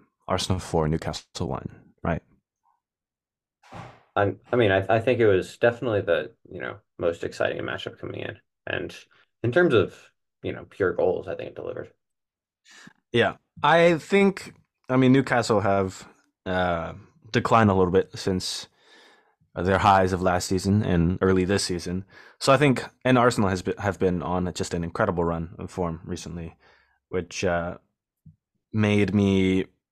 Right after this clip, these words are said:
Speaker 1: you know, I, I don't think I was so, oh my, I just checked, the, I didn't realize they lost to Porto. I thought it was a nil-nil draw. Anyway, um,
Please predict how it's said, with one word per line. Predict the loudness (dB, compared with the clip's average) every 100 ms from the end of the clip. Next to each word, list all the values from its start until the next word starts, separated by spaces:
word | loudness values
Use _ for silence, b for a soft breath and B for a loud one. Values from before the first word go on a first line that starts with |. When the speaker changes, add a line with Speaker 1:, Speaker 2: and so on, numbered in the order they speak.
| _ _ _ _ -2
Speaker 1:
you | 2
know, | 4
I, | 4 2 2
I |
don't | 2
think | 2 4
I |
was | 2 2
so, | 0 0
oh | 2
my, | 2
I | 0 -2
just | -2
checked, | -4 -2
the, | -2 0
I | 2
didn't | 4
realize | 4 4 2
they | 0 0 -2
lost | 0 0 0
to | -2
Porto. | 0 -2 -4 -10 -12
I | -4
thought | 0 2
it |
was | 2
a | 0
nil-nil | 0 0 -2
draw. | -2 -4 -6 _ b b b b b b _ _ _ _ -2
Anyway, | 0 0 -4 _ b b b b b
um, | 2 2 2 -2 -10